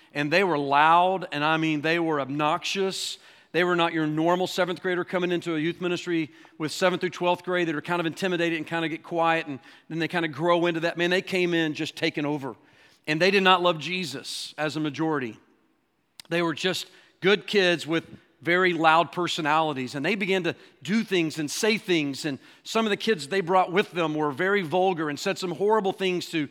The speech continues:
some of our other students, and it just got to the point where we felt like the youth ministry had been taken over as a hostile takeover, and we were out of control. There had been a mutiny by a group of students,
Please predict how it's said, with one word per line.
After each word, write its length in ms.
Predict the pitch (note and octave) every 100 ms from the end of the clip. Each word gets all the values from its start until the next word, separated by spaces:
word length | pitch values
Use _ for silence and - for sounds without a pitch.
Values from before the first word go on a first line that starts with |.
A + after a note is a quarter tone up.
| - - -
some 180 | - G#3
of 100 | F3+
our 140 | F#3
other 160 | F#3+ F3+
students, 500 | - G3+ F3+ D#3 F3
and 120 | E3
it 60 |
just 180 | D#3+ A#3+
got 160 | C#4 C4
to 60 |
the 80 | G3
point 280 | - G#3+ G3+
where 140 | E3+
we 160 | D#3 B3
felt 240 | A#3 G#3
like 160 | F#3 F3+
the 60 | E3
youth 140 | G3
ministry 300 | F3+ E3+ F3
had 60 | D3+
been 160 | C#3 - _ -
taken 300 | F#3+ F#3 E3
over 240 | E3 C#3+
as 120 | C3
a 120 | C3 - _ _
hostile 340 | G3 G#3+ -
takeover, 580 | F#3+ F#3+ F3+ F3 D#3+ E3+
and 140 | D3+ D#3+
we 100 | F#3
were 200 | C#3+ - _
out 160 | - E3
of 60 | E3
control. 320 | D3 E3+ C#3+
There 100 | C#3
had 60 |
been 100 | E3
a 60 | D3+
mutiny 500 | D3+ A3 A3+ G3+ F#3+ - - _
by 140 | D#3+ D#3
a 40 |
group 220 | C#3+ G3
of 60 | E3+
students, 500 | - F#3 F3+ D#3